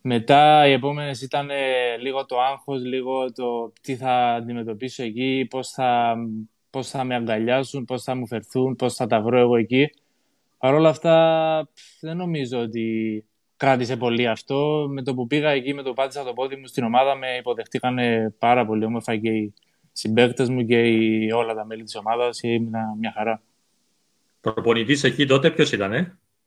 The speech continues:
Speaker 1: Ήταν, ε, ο coach ο Μελετιάδης, ο Ευρυπίδης Μελετιάδης.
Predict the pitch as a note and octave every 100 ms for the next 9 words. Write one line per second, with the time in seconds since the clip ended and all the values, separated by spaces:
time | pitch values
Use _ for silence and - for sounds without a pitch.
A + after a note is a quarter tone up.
0 | _ - C3 C3 B2 A#2 A2 G#2+ B2+ B2+
1 | C3 A#2 A#2 A2 G#2+ A2+ A2+ G#2+ G2+ G#2+
2 | G#2 G2+ A2 G#2+ G#2+ G2+ G#2 G2+ -